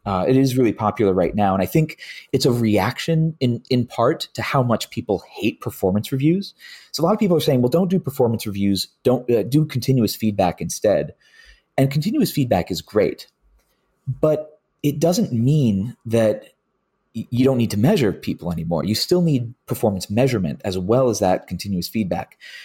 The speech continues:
And, and we do both. So using Confirm, you know, I can give feedback, I can give recognition anytime I want to anybody in the company.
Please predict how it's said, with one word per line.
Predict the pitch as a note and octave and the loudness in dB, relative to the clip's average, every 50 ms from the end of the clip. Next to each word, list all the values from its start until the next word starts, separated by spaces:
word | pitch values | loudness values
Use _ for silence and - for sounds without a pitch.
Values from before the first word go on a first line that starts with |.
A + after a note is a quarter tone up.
| - - _ _ _ - | -20 -20 _ _ _ -2
And, | D#3+ D3+ D3 C#3+ C#3 C#3+ - | 0 2 2 0 -2 -4 -4
and | - D3 D3 E3 | -2 0 0 0
we | A3 A#3 | 0 2
do | G#3+ F#3+ | 2 0
both. | C3 - G#2 G2 E2 D2 - - - - - - | 0 2 2 2 2 0 -2 -6 -12 -20 -18 -12
So | - - - C#3 C3 B2+ B2+ G2+ - - - - _ _ | -6 -2 0 2 2 2 0 -2 -6 -10 -20 -20 _ _
using | - C3+ D3 E3+ F3 E3+ F#3 D#3 | -10 -4 0 0 2 2 2 0
Confirm, | - C3+ B2 - D3 C#3 B2+ A#2 A2+ | 0 0 0 2 2 2 2 4 2
you | G#2+ G#2+ | 4 4
know, | G#2+ G#2 | 2 2
I | - C3 D3 | 2 0 0
can | D3 - C#3+ B2 | 0 0 -2 0
give | A#2+ A2 G2+ - | 2 2 0 0
feedback, | - - B2+ B2 B2 B2 A2+ A2 G#2+ G#2+ - - - | -4 -2 -2 -2 0 2 2 2 2 0 -2 -4 -4
I | G#2+ | -4
can | G2+ - A2 G2 | -4 -2 -2 0
give | G2 F2+ - | 0 0 2
recognition | G#2+ G2 - - E2+ G2 A2 A2+ G#2+ - - G#2+ G2 G2 F#2+ - _ _ _ _ _ - | 0 0 0 -2 -2 0 0 0 0 0 0 0 0 0 -2 -4 _ _ _ _ _ 0
anytime | C#3 C#3 D3 C#3 C#3 C3+ B2 A2 | 2 2 2 2 2 2 2 2
I | G#2 F#2+ | 2 2
want | F#2 F2 F#2+ F#2 F#2 - - | 0 0 0 0 0 -2 -4
to | - - - | -10 -10 -6
anybody | - G#2+ A2+ G#2+ G#2+ G2 F#2+ | -4 -2 -2 0 0 0 0
in | F2 | 0
the | E2+ | -2
company. | - - C3+ C#3 C#3 C3+ F#2+ F2+ E2 D#2+ - | -4 -4 -2 -2 -2 -2 -2 -2 -4 -6 -8